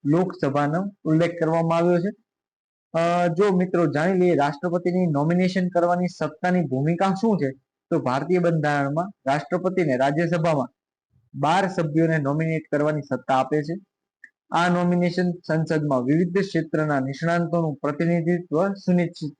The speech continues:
સુનિશ્ચિત કરે છે. તો એના એક ઉદ્દેશોમાં આપણે વાત કરીએ તો લોકશાહીને વધુ સમાવેશી બનાવવી,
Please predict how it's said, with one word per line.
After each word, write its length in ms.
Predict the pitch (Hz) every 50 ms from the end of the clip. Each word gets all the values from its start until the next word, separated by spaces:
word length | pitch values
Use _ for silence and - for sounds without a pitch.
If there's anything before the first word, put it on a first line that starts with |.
| _ _ _
સુનિશ્ચિત 460 | _ - 170 170 175 165 170 - 139 - -
કરે 200 | - 139 147 151
છે. 120 | 151 175 202 - _ _ _ _ _ _ _ _ _ _ _ _ _ _ _ _ _ _ _ _ _ _ _ _ _ _ _ _ _ _ _ -
તો 180 | - 165 170 165
એના 260 | 160 165 170 170 160 -
એક 160 | - 175 170 -
ઉદ્દેશોમાં 720 | - 170 156 151 151 175 180 175 175 175 170 170 170 170
આપણે 320 | 165 151 165 165 165 165
વાત 220 | 160 147 143 151 156
કરીએ 360 | 156 - 170 165 165 160 139
તો 240 | 131 - 139 131 127
લોકશાહીને 640 | 127 135 151 147 151 - - 170 165 160 160 165 160
વધુ 340 | 143 131 127 143 147 165 160
સમાવેશી 600 | - - - 139 147 151 156 156 156 156 - 165 160
બનાવવી, 440 | 156 160 156 160 160 160 151 165